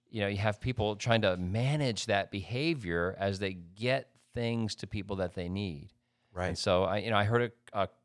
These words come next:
Speaker 1: a, an ad on the way over. It was just, you know, praising truckers
Speaker 2: Yeah.
Speaker 1: and, and, and, and people in transportation who are getting things to people that they need.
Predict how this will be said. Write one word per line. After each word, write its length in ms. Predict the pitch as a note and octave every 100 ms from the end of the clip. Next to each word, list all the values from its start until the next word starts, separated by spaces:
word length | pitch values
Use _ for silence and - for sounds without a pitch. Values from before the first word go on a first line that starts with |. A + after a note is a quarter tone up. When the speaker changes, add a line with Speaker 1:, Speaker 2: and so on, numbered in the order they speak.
| _
Speaker 1:
a, 160 | G2 -
an 140 | F#2 -
ad 380 | G2+ A2 A2 G#2 - - -
on 140 | G#2
the 60 | G#2+
way 140 | G2+
over. 480 | F2+ A2 A2 F#2+ F2 - _ -
It 200 | - -
was 200 | F#2+ F2+
just, 280 | - A2 - _ _
you 80 | -
know, 320 | G#2+ F2+ G2+ - _ _ _ _ _ _ _ _ _
praising 420 | B2 B2 A#2+ B2+
truckers 640 | A2+ - - F2+ G#1 - - _ _ F#2
Speaker 2:
Yeah. 240 | F2+ E2 F2+
Speaker 1:
and, 140 | G2
and, 260 | G#2 G#2 G2+
and, 260 | G2 G2+ G2
and 220 | F#2+ G2
people 320 | - C3+ A#2+ A2
in 80 |
transportation 840 | G#2 A#2 A2+ A#2 - B2+ - E2+ D#2+ - _
who 120 | A2
are 80 | G2+
getting 500 | F#2+ A2 B2+ A#2+ G#2+
things 600 | - - A2+ A2+ A2 G2
to 120 | -
people 360 | G#2+ A2 A2 G2
that 180 | F#2 F2
they 120 | E2+
need. 500 | F2+ G#2 E2+ C2 -